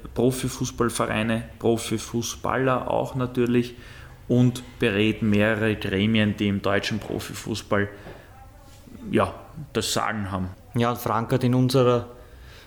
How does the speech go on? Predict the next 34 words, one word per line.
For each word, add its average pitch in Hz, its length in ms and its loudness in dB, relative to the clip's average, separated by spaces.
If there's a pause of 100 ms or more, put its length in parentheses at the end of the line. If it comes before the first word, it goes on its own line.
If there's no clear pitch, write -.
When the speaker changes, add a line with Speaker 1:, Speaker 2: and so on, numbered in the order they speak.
(120)
Speaker 2:
Episode 131 720 4 (380)
extrem 131 580 2
gepunktet 135 680 2
mit, 127 380 4
äh, 120 240 4
Geschichten, 156 800 0 (160)
Namen 123 400 2
und 127 100 2
Fallbeispielen 135 760 2
aus 127 100 2
der 143 80 2
Praxis, 120 640 0 (420)
weil 123 300 2 (680)
unsere 160 300 4
Sorge 147 500 4
war, 139 220 4
und 143 160 -2
die 139 100 6
haben 135 120 4
wir 135 100 4
mit 135 340 0
dem 135 140 2
Frank 127 320 0
gemeinsam 127 480 0
geteilt 123 400 0
im 139 100 0
Vorfeld, 131 460 2 (300)
dass 127 120 0
das 127 120 0
Ganze 127 260 2
vielleicht 131 240 2
zu 147 80 0
trocken 135 420 2
wird. 147 260 4